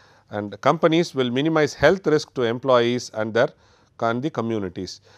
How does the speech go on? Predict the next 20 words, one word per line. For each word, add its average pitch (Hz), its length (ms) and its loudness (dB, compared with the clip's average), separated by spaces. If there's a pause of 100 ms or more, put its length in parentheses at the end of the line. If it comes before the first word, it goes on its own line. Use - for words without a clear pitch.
(160)
And 113 280 2
as 120 200 -2
part 165 340 6
of 175 140 4
this 151 160 0
design 143 380 -2
for, 127 400 4
uh, 104 140 4 (380)
uh, 101 360 0
environment, 123 720 2 (260)
the 117 140 2
electric 165 480 2
vehicles 131 600 -4
are 117 200 2
part 135 320 4
of 143 180 0
now 123 220 0
design 120 340 -2
for 117 180 2
environment. 92 560 -4